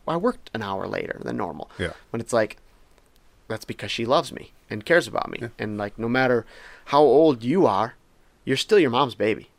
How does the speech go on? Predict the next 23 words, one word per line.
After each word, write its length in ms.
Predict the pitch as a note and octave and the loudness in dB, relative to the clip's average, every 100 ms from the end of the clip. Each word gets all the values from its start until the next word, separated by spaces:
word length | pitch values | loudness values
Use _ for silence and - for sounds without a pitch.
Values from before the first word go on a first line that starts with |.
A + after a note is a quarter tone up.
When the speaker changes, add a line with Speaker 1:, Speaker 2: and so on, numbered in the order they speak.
| - | -10
Speaker 2:
Yeah. 200 | F#2 G2+ | -4 -2
Speaker 1:
That 180 | - D3+ | 0 0
never 420 | C3 B2+ C#3+ A2+ | 2 2 2 0
changes. 560 | G#2 C3+ A#2 - - - _ | 0 0 0 -4 -12 -14 _
Speaker 2:
Which 200 | G#2+ G#2 | -4 -2
is, 180 | A2 G2 | -2 -2
uh, 320 | A2+ A2 G2+ - _ _ _ _ _ _ - | 0 2 2 0 _ _ _ _ _ _ -4
there's, 240 | G#2+ F#2+ | -2 -2
well, 140 | G#2+ A2 | 0 2
one 160 | B2+ | 2
thing 240 | A#2+ G#2 G2+ | 0 -2 0
I 60 | |
wanna, 240 | G#2+ F#2+ - _ _ - | -2 -4 -8 _ _ -6
the, 300 | F#2+ F2+ E2+ F2+ _ _ - | -4 -4 -6 -12 _ _ -12
like, 180 | F#2 F2 - _ _ _ - | -10 -10 -14 _ _ _ -2
eye-opening 460 | A2 A#2+ A#2 A2 F#2+ | 2 2 2 -2 -4
thing 200 | G#2 G2 | -4 -4
that 100 | F2+ | -4
I 80 | F2 | -4
heard 320 | F#2 F2 E2+ | -4 -4 -6
in 240 | F#2 E2+ | -10 -10
a 40 | E2+ | -8
show, 300 | - F2 | -6 -8